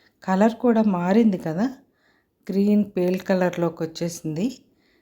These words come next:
దీనిలో మనం ఇప్పుడు ఈ రుబ్బి పెట్టుకున్నాం కదా, ఈ, ఈ మసాలా దినుసులన్నీ ఆ ముద్దను వేసేస్తున్నాను ఇందులో. వేస్తూ బాగా కలపాలి. కలపకపోతే ఏమవుతుందో తెలుసా,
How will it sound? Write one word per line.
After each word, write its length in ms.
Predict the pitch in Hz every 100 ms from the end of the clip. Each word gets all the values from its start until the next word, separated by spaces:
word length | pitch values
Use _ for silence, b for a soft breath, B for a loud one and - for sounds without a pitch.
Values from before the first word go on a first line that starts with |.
| _ -
దీనిలో 380 | 185 214 214 233
మనం 240 | 214 190 190
ఇప్పుడు 260 | 185 175 269 - _ _ _ _ _ -
ఈ 80 | 202 196 202 202
రుబ్బి 280 | 214 202 262
పెట్టుకున్నాం 600 | 262 247 233 214 202 196
కదా, 260 | 185 180 247 247
ఈ, 140 | 185 165 165 - _ _ _ _ _ - - - 175 -
ఈ 100 | 190
మసాలా 480 | 180 180 175 190 185
దినుసులన్నీ 840 | 175 170 175 175 185 175 170 247 311 - B B B _
ఆ 100 | 175 175
ముద్దను 480 | 170 160 196 247
వేసేస్తున్నాను 840 | 240 170 - 170 - - 170 165 160
ఇందులో. 360 | 151 160 180 302 - _ b b b _ -
వేస్తూ 420 | 202 240 240 - 277
బాగా 340 | 185 175 190 240 -
కలపాలి. 640 | 175 185 220 285 226 143 - _ b b b _ -
కలపకపోతే 640 | 214 247 302 294 247 240
ఏమవుతుందో 480 | 220 214 220 220 202
తెలుసా, 360 | 185 185 -